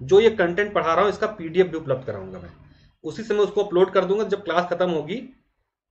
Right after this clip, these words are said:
तो आप क्या करोगे कि पहले एमसीक्यू करना, इसी topic के एमसीक्यू रहेंगे, उस एमसीक्यू को भी करना। description box में मेरी profile का link है, उसके माध्यम से आप उस class में जुड़ सकते हैं। वहां पर आपको इसके, इस जो particular class और इसके PDF notes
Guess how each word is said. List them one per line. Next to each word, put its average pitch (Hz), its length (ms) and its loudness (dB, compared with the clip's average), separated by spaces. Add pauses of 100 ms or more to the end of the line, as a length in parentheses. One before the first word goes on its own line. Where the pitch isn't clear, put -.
(140)
तो 226 420 2 (180)
आप 175 220 2
क्या 190 100 4
करोगे 175 420 2
कि - 400 -12
पहले 180 440 -2
एमसीक्यू 180 460 -4
करना, 202 260 2
इसी 180 280 -4
topic 185 320 4
के 180 60 0
एमसीक्यू 170 340 -6
रहेंगे, 160 460 -2 (180)
उस - 120 -10
एमसीक्यू 185 420 -4
को 196 120 4
भी 196 80 2
करना। 196 500 0 (220)
description 180 460 -2
box 196 240 2
में 208 80 -2
मेरी 190 120 0
profile 175 380 2
का 180 80 0
link 175 240 0
है, 208 60 4
उसके 196 160 -4
माध्यम 170 320 -2
से 180 80 0
आप 170 60 -4
उस - 60 -16
class 156 220 -6
में 160 80 -6
जुड़ 147 140 -6
सकते 135 280 -12
हैं। 90 320 -20 (400)
वहां 160 160 0
पर 196 120 2
आपको 185 240 4
इसके, 196 260 0
इस 170 380 -6
जो 190 180 4
particular 185 440 0
class 185 280 0
और 185 80 2
इसके 180 200 -2
PDF 190 340 0
notes 208 200 -2